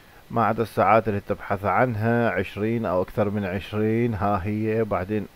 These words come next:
أحمل السيرة الذاتية. طبعًا السيرة الذاتية إيه شنو؟ جدًا سهلة بالتنظيف. أنا عندي خبرة بالتنظيف، أنا عندي لياقة بدنية، أستطيع حمل أربعين رطلًا أو خمسين رطل.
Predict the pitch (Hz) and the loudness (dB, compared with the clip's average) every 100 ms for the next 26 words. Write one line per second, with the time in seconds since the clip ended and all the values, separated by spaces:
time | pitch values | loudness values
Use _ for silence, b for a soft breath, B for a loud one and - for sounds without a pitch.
0 | - - - 165 165 101 85 82 82 65 | -8 -8 -4 -2 -2 -4 -6 -6 -8 -10
1 | - 110 101 92 95 92 120 135 110 110 | -8 -4 -2 -2 -4 -6 -8 -10 -10 -10
2 | 101 - 120 90 101 - 113 98 110 107 | -8 -6 -6 -4 -6 -4 -4 -2 -2 -4
3 | - 104 92 - - - B B B B | -4 -8 -10 -16 -20 -20 B B B B
4 | B B - - 156 135 127 107 - 104 | B B -20 -4 -4 2 2 2 -2 -2
5 | 82 95 98 - 92 85 95 - 123 104 | 0 -2 -2 -2 -2 -2 -4 -2 0 0
6 | 98 107 98 - 101 98 95 - 104 101 | 0 -2 -2 -4 -2 -4 -4 -4 -4 -2
7 | 98 107 - - 113 104 95 101 98 95 | -2 -4 -2 0 2 0 -2 -4 -4 0
8 | 104 104 - 92 98 98 95 98 98 95 | 2 2 2 -2 -2 -2 -2 -4 -2 -2
9 | 95 98 - - - - 104 95 - 98 | -4 -6 -4 -2 -2 -2 -2 -2 -2 -4
10 | 92 92 92 95 90 92 - 104 107 62 | -4 -4 -4 -4 -2 -2 -2 -2 0 -2
11 | - 98 90 - 95 85 101 107 127 123 | -6 -6 -8 -8 -8 -4 -4 0 0 0